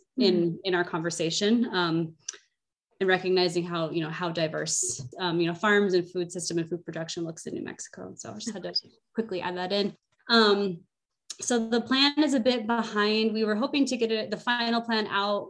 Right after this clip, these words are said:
Speaker 1: you know, before this interview today and before the legislative session. But I think the, like, for me, the preliminary findings, what we heard from a lot of people, it's like the typical, you know, our, the pieces of the food system. We have to look at production and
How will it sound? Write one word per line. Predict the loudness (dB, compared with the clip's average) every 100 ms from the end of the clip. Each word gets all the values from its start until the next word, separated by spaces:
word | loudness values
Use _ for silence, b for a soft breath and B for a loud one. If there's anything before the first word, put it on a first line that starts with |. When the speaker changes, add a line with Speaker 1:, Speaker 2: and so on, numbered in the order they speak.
| -2
Speaker 1:
you | -2
know, |
before | 0 -6 -2 0 2
this | 0 -4 -2
interview | 0 2 2
today | 2 2 4 2
and |
before | 0 -4 -6
the | -2
legislative | -2 0 -2 -4 -6
session. | -4 -2 0 4
But |
I | 4
think | 6 6 6
the, | 4 4 6 4
like, | 2 0 _ _ _ _
for | 0 2
me, | 2 2
the | 2
preliminary | 0 0 2 2 0 -2
findings, | -2 -2 -2 -2
what | -4
we | -4
heard | -4 -8
from | -4 -2
a |
lot | 0 -2
of | 0
people, | -2 0 4 4
it's | 4
like | 2 0
the | -4
typical, | -2 -4 -2 -2 2
you | 2
know, |
our, | 2 0 -2 -12 -10
the | -8 -2
pieces | 0 2 2
of | 0
the | 0
food | -2 -2
system. | -4 -6 -2 -2
We | -2
have | -2
to |
look | -4 -4
at | -6
production | -2 -2 -2 -2 -2 -2
and | -2 -4